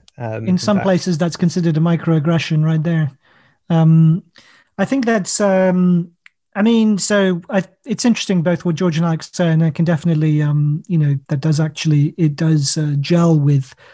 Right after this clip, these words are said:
Speaker 2: the other points made in the text. Though I am beginning to think that there might be,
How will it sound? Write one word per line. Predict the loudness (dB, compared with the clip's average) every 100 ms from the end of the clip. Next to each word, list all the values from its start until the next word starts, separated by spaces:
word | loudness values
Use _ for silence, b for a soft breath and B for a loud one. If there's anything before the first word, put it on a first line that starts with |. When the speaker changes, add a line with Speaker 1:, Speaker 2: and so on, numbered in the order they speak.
| B -2
Speaker 2:
the | 0
other | 0
points | 0 -2 0 -2
made | -2 0
in | -2
the | -4
text. | -6 -8 -12 -18 B B B
Though | -4 0
I |
am | 2 2
beginning | 0 0 0
to | -2
think | -2 -2 -2
that | -4
there | 0
might | 0 0 -2 0
be, | 0 2